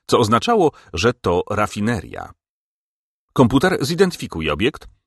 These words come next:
polecił, aktywując jednocześnie zadokowane pod brzuchem patrolowca drony zwiadowcze, wyposażone w szerokopasmowe skanery. Tuzin tych maleńkich, niewiele większych od piłek tenisowych urządzeń,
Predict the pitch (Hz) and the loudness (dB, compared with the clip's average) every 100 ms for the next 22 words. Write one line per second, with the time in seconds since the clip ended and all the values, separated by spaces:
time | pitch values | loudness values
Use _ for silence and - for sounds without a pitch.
0 | _ 95 113 - - - 127 - 107 80 | _ -2 0 -2 -6 -4 -4 -2 -2 -4
1 | 52 - 82 76 82 117 - 107 147 98 | -8 -8 -8 -6 -4 -4 -6 -4 -2 0
2 | 95 - 95 98 98 98 85 85 98 107 | 0 -2 0 0 0 -4 -6 -6 -4 -4
3 | 90 95 98 95 92 - 95 82 110 73 | -2 -2 0 -2 -2 -4 -6 -2 -2 -4
4 | 60 73 67 80 - - - _ _ - | -8 -10 -6 -6 -6 -8 -10 _ _ -4
5 | 95 120 247 135 180 202 170 _ - 170 | 0 2 2 2 0 -4 -6 _ -2 2
6 | 127 110 110 104 101 82 - 90 90 65 | 2 0 -4 -4 -4 -6 -6 -6 -6 -8
7 | 53 - _ _ _ _ _ _ - 220 | -12 -20 _ _ _ _ _ _ 2 2
8 | 104 73 64 - 80 78 92 139 151 82 | 2 -6 -8 -8 -2 2 2 2 -2 -10
9 | - _ _ 92 104 113 110 107 143 - | -12 _ _ -2 2 4 4 2 -2 -4
10 | 98 98 - 135 120 - 104 98 143 127 | -6 -6 -6 -2 -2 -2 -4 -4 -4 -4
11 | 110 107 156 147 127 | -4 -4 -2 -2 -4